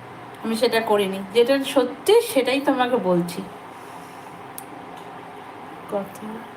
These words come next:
হাসছি না, এটা নর্মাল কথা মুখের, আর আমার হাসি আসেই, বুঝেছো?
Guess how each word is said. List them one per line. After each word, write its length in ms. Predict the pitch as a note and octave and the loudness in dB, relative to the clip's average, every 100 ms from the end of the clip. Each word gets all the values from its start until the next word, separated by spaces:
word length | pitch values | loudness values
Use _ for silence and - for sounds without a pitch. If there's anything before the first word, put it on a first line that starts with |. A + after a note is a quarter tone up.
| - - - - - - - - - - - - - - - - - G3+ F3+ - - - - - - - - F4 | -16 -16 -14 -16 -16 -16 -14 -14 -14 -14 -14 -16 -14 -16 -14 -12 -12 -12 -12 -14 -14 -14 -16 -14 -14 -14 -2 2
হাসছি 480 | G4 G4+ - G4 F4 D4+ | 2 2 2 6 8 8
না, 100 | C4 A3+ G#3 | 6 6 4
এটা 140 | A3 D#4+ C#4 | 6 6 8
নর্মাল 420 | C4+ C#4+ D4 E4 D#4 A#3+ | 8 8 8 6 6 4
কথা 320 | - - F3 F3 F3+ - - - | 4 2 4 4 2 -6 -12 -6
মুখের, 260 | B3 C4 D#4+ - | -4 4 4 4
আর 80 | A#3 A#3+ | 4 4
আমার 160 | B3+ D4 A3+ | 6 4 4
হাসি 280 | A3 - A#3+ F3+ | 2 2 2 2
আসেই, 280 | - F3 F3+ - - - - - - - - - - - | 2 2 0 -4 -14 -16 -16 -16 -16 -16 -16 -16 -16 0
বুঝেছো? 280 | C#4 F4 | 4 4